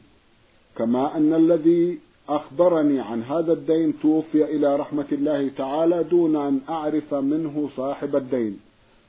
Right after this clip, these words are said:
فكيف أعمل لأبرئ ذمة والدي من هذا الدين الذي لا أعرف مقداره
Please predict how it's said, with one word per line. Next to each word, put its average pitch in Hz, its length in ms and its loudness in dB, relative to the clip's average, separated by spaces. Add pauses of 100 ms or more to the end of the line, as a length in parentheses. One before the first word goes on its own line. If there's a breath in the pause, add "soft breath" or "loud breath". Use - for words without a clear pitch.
فكيف 190 440 2
أعمل 131 580 -2 (360)
لأبرئ 143 680 0
ذمة 143 440 0
والدي 143 640 2
من 123 220 -2
هذا 156 340 -4
الدين 156 400 0
الذي 143 360 0
لا 143 280 0
أعرف 139 340 -6
مقداره 131 920 -4